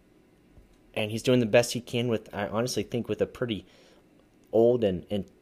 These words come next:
beaten up roster. Uh, and I think he is a good coach. Now, is he gonna be the coach that gets us a Super Bowl win? I don't,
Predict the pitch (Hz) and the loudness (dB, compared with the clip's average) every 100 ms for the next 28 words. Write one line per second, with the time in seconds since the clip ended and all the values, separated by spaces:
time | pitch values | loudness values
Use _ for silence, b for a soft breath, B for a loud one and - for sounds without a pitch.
0 | _ - 113 117 107 107 95 98 127 - | _ -8 -4 0 0 -2 -2 -2 -4 -4
1 | 85 90 b b b b - 85 - - | -6 -6 b b b b -12 -10 -10 -6
2 | 101 - 139 - 120 127 127 117 87 - | -6 -4 -6 -4 -2 0 2 0 -2 -10
3 | _ _ _ - 160 - - 147 165 71 | _ _ _ 2 2 2 -2 2 2 0
4 | - 98 104 107 - 120 101 117 104 90 | -6 -4 -2 -2 -2 -6 -2 0 0 -2
5 | b b b - 110 92 - 117 123 113 | b b b -2 -2 -2 2 2 2 2
6 | 92 - - 110 110 113 - - 139 127 | 0 -2 -4 -2 -2 -4 -4 -4 -4 0
7 | 143 143 147 - 101 101 | 2 4 0 -4 -2 -2